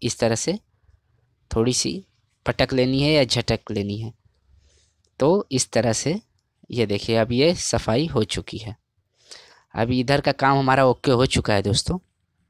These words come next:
अब इस जो वायर हमने निकाल लिया, ये वायर पहले के गोंद से या एक, अ, केमिकल जो भी है, ये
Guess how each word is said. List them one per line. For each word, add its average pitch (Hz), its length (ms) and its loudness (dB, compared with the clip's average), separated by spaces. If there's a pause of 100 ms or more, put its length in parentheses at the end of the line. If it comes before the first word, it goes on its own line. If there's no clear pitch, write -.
(1500)
अब 143 220 4
इस 139 340 4
जो 131 300 4
वायर 123 320 6
हमने 135 460 2 (280)
निकाल 127 300 2
लिया, 127 180 4
ये 131 240 2
वायर 139 460 4 (920)
पहले 131 300 4
के 139 460 2 (360)
गोंद 135 360 2
से 139 200 4
या 131 220 6
एक, 123 220 2 (200)
अ, - 500 -12 (720)
केमिकल 127 580 0
जो 123 380 0
भी 131 160 4
है, 127 280 2 (1160)
ये 113 540 0